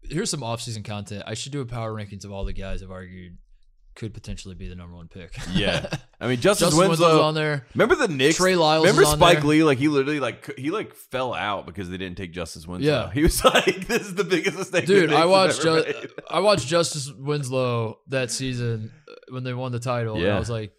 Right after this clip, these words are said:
Speaker 1: "This dude
Speaker 2: No, he
Speaker 1: can do it all."
Speaker 2: transformed into a different
Speaker 1: Yeah.
Speaker 2: player. He basically
Speaker 1: Yeah.
Speaker 2: cared about basketball for a month, and
Speaker 1: Yeah.
Speaker 2: then he got done with that and was like, I gue-, he's kinda Trevor Keels-ish, you know? Trevor
Speaker 1: Yeah,
Speaker 2: Keels.
Speaker 1: yeah, well, <laughs> yeah.
Speaker 2: He's like, "Yeah, I'm done with this."
Speaker 1: Jahlil Okafor is the same way.
Speaker 2: Yeah.
Speaker 1: He's, dude.
Speaker 2: One month.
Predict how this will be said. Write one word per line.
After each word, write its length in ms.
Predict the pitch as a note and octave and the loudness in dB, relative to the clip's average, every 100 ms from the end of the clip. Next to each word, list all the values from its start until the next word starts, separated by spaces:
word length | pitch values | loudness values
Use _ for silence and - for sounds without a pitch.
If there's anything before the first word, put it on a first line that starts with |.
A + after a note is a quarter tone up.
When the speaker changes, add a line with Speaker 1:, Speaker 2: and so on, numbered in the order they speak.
| - | -10
Speaker 1:
"This 160 | C3+ - | -8 -6
dude 440 | C#3+ C3 A#2 G2+ | -6 -6 -6 -2
Speaker 2:
No, 120 | G#2+ | 2
he 80 | B2 | 4
Speaker 1:
can 80 | C3+ | 4
do 60 | |
it 40 | F3+ | 2
all." 80 | B2+ | 2
Speaker 2:
transformed 560 | A#2 C3+ C3+ A#2+ G#2+ | 4 4 4 2 -2
into 240 | D#2+ G2+ G2 | -4 0 0
a 60 | |
different 320 | F2+ F2 E2 | 0 -4 -4
Speaker 1:
Yeah. 60 | - | -2
Speaker 2:
player. 340 | E2+ C#2+ C#2+ G2 | -2 -2 -6 -2
He 120 | C3 | 4
basically 320 | E3+ C3+ G3 | 4 4 2
Speaker 1:
Yeah. 40 | - | 0
Speaker 2:
cared 320 | C3 B2 C3 | 2 4 4
about 200 | A#2+ G2+ | 4 2
basketball 540 | G#2 G#2 - G2+ F2+ | 2 0 0 0 0
for 160 | - F2+ | 0 -4
a 40 | |
month, 460 | E2+ F2 E2 D#2+ - - | -2 -2 -2 -4 -8 -8
and 140 | G2 | -4
Speaker 1:
Yeah. 80 | G2 | -2
Speaker 2:
then 140 | G2+ G2 | -2 -2
he 100 | G#2 | -2
got 160 | G2 | -2
done 180 | G2 G2+ | -2 -4
with 100 | F#2+ | -2
that 100 | F#2 | -2
and 80 | F2+ | -4
was 100 | F2 | -6
like, 180 | F2 - _ | -8 -10 _
I 120 | F#2 | -8
gue-, 100 | G#2 | -4
he's 180 | - C#3 | -2 -2
kinda 240 | - A#3+ B3+ | 0 -2 4
Trevor 300 | E3+ B2 A#2 | 4 4 0
Keels-ish, 720 | B2+ B2 G2 E2 E2 - E2+ | 2 2 0 -4 -8 -10 -6
you 100 | G#2+ | -2
know? 160 | A2 | -2
Trevor 280 | A2 F#3 F3 | 4 4 4
Speaker 1:
Yeah, 200 | C3 A#3 A3 | 4 4 6
Speaker 2:
Keels. 260 | A3+ C#3 | 4 2
Speaker 1:
yeah, 60 | C#3+ | -2
well, 260 | D#3 - - | -4 -4 -12
<laughs> 120 | - B2 | -12 -10
yeah. 120 | B2+ | -10
Speaker 2:
He's 120 | G2 | -6
like, 280 | C3 A#2 F#2+ | -4 -4 -4
"Yeah, 400 | A2 G2 F2+ F2 | -4 -2 -2 -4
I'm 160 | F#2 F2+ | -6 -8
done 180 | D2+ C#2 | -10 -10
with 120 | - | -12
this." 180 | - D2+ | -12 -8
Speaker 1:
Jahlil 320 | D3+ D3+ C#3+ | -6 -4 -6
Okafor 260 | A#2 G2 F2+ | -12 -16 -18
is 100 | F#2 | -18
the 80 | - | -16
same 200 | G2 F#2 | -14 -12
way. 140 | G#2+ C4+ | -12 -10
Speaker 2:
Yeah. 220 | D4+ A#3 | -6 -6
Speaker 1:
He's, 240 | A2 F#2+ _ _ _ _ _ | -8 -14 _ _ _ _ _
dude. 200 | G2+ D#2 | -14 -12
Speaker 2:
One 200 | C#2+ G#2+ A2 | -2 -2 0
month. 300 | B2 G2+ | -2 -2